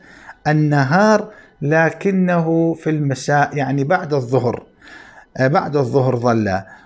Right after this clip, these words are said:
وأما بات فيدل على أنه هذا الحدث حصل في الليل. وصار بمعنى تحول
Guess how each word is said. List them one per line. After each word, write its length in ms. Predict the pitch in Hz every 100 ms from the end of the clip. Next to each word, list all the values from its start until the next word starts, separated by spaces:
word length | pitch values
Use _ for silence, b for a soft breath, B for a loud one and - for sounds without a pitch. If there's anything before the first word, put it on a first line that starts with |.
| _
وأما 580 | 135 151 233 214 190 175
بات 760 | 147 151 156 139 147 135 143 143 B _
فيدل 640 | - 160 156 151 185 175
على 340 | 160 156 156
أنه 500 | 156 156 147 143 143
هذا 680 | 139 151 147 139 143 143 143
الحدث 600 | 131 - 156 151 151 147
حصل 640 | - 160 - 151 147 143 135
في 520 | - 147 147 147 147 -
الليل. 500 | 139 110 98 92 90 _ _ _ _ _ _ _ _ _ _ _ - B B B B B B _
وصار 760 | 147 175 - 226 233 202 196 190
بمعنى 840 | 147 165 175 170 165 160 165 165 -
تحول 680 | 135 - 139 127 117 104